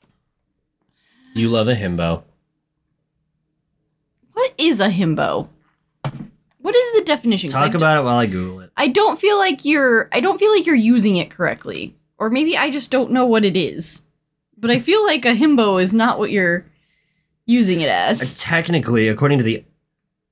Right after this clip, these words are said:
Speaker 1: Oxford Dictionary, it's an attractive but unintelligent man.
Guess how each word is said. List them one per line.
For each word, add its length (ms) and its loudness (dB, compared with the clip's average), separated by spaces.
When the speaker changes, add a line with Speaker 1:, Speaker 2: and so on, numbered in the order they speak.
Speaker 1:
Oxford 560 -4
Dictionary, 680 -16
it's 480 -4
an 120 -2
attractive 640 -2
but 180 -2
unintelligent 680 -2
man. 380 -18